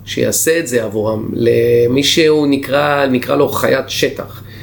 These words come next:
שהוא קודם כל יודע מה המחירים, הוא עשה את הניתוח שוק,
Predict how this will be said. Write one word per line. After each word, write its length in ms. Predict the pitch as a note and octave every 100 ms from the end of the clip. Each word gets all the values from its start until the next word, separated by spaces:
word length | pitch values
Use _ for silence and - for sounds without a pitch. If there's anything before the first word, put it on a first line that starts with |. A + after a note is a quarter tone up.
| - - - -
שהוא 640 | - B2+ B2 A#2+ A2+ A2 A2
קודם 220 | D3 D3+
כל 160 | D#3 C#3+
יודע 480 | A#2 G#2+ B2+ C3 B2
מה 160 | A#2
המחירים, 640 | A2 A2 A2 G#2 A2 B2+ D3+
הוא 480 | - A#2+ A#2 A#2+
עשה 380 | A#2+ - C#3 C3+
את 120 | A#2+
הניתוח 440 | A2+ A2 G#2+ A2+ -
שוק, 500 | - B2 F#3 -